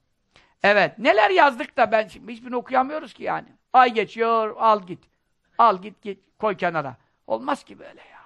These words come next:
Bu ismi şerifler böyle geçiyor. Her zaman nasıl yazılacak? Efendim, bu ismi şerifin hizmetçisi olan melek, arşı taşıyan meleklerin huddamındandır, hizmetçilerindendir. Arşı taşıyanlar çok gü-, gü-, büyük melekler.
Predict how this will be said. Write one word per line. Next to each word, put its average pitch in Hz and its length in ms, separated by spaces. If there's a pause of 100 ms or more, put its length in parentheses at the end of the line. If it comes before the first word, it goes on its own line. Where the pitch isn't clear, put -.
(140)
Bu 247 100
ismi 220 200
şerifler 190 500
böyle 175 200
geçiyor. 165 380 (460)
Her 202 180
zaman 185 320
nasıl 220 220
yazılacak? 202 600 (800)
Efendim, 233 580 (840)
bu 185 220
ismi 277 260
şerifin 262 500
hizmetçisi 247 600
olan 240 240
melek, 220 420 (400)
arşı 233 360
taşıyan 240 420
meleklerin 226 600
huddamındandır, 190 920
hizmetçilerindendir. 156 960 (240)
Arşı 160 320
taşıyanlar 175 540
çok 202 160 (100)
gü-, 175 80
gü-, 143 300
büyük 156 360
melekler. 127 420